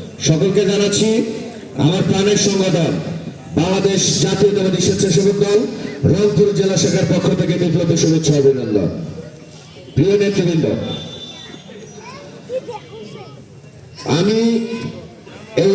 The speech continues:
এলাকারই সন্তান। কথায় আছে না, বাড়ির ঘরে খুলির ঘাস খায় না।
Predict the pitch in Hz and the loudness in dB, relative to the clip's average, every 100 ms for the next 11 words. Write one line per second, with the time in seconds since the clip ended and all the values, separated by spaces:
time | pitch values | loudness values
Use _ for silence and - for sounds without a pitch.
0 | 202 196 196 196 196 160 151 131 117 - | 4 4 2 4 4 4 2 2 0 -2
1 | - - - - - - - - - 165 | -6 -10 -16 -20 -20 -20 -20 -6 -2 0
2 | - 202 196 - 196 196 165 - - - | 2 2 2 2 2 2 0 0 -4 -8
3 | - - - - - - - - 110 151 | -12 -14 -16 -18 -18 -18 -20 -8 -2 0
4 | 175 202 185 190 190 160 180 170 160 180 | 2 4 4 2 2 2 2 4 2 2
5 | 160 160 165 | 2 4 2